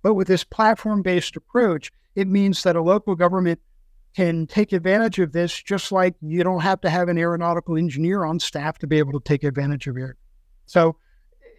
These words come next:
the way I'd leave it, Ricardo, is to say that the rising tide of capability of this platform approach represented by Fortinet and its fabric partners means that customers in government and the private sector benefit from A I and M L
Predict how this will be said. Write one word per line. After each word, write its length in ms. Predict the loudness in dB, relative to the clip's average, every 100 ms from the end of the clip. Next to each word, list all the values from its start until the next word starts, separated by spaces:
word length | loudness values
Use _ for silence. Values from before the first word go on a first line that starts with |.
| _
the 140 | 0 2
way 160 | 4
I'd 180 | 4 2
leave 240 | 2 0 -2
it, 100 | -8
Ricardo, 440 | -14 -8 -4 -4
is 160 | -6 -8
to 60 | -4
say 200 | -2 0
that 200 | 0 -2
the 100 | -4
rising 540 | 0 2 2 2 -2
tide 380 | 0 0 2 0
of 120 | -4
capability 800 | -4 -4 -4 -2 -2 -2 -4 -8 -12 _ _ -6
of 140 | -2
this 180 | -2 -2
platform 500 | 0 2 2 0 -4
approach 440 | -4 -4 -4 -4 -2
represented 460 | -2 -2 -2 -2
by 160 | -4 -6
Fortinet 540 | -4 -2 0 0 0
and 120 | -2
its 140 | -6 -8
fabric 500 | 0 2 0 -4 -12
partners 380 | -14 -6 -4 0
means 340 | 2 2 -2
that 240 | -8 -4
customers 640 | -2 -2 -4 -10 -12 -20 -20 _ _
in 140 | 2 4
government 440 | 4 2 0 -2 2
and 240 | 4 4
the 60 | 2
private 320 | -6 -8 -6
sector 420 | -4 -4 -4 -10 -10 _ _ _ 0
benefit 460 | 4 4 2 -4
from 180 | -2 0
A 200 | 2 2
I 160 | 2 0
and 120 | -2
M 180 | -2 -6
L 120 | -10